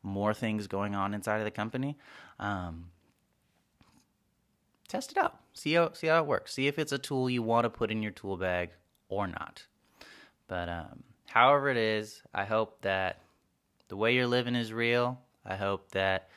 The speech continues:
the conversations you're having is real. And I hope that this concept of the King of Truth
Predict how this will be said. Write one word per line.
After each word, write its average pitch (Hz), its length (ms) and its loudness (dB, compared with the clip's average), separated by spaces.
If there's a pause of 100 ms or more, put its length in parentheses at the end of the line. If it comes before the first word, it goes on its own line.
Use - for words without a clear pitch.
(140)
the - 80 -14
conversations 110 720 -2
you're 117 120 -4
having 117 320 2
is 110 160 -6
real. 117 440 -4 (400)
And 98 100 -8
I 98 40 -2
hope 104 200 0
that 98 120 -4
this 101 240 -4 (120)
concept 113 1040 0 (420)
of 95 540 0 (260)
the 104 80 -12
King 107 300 -4
of 98 100 -8
Truth 92 680 -6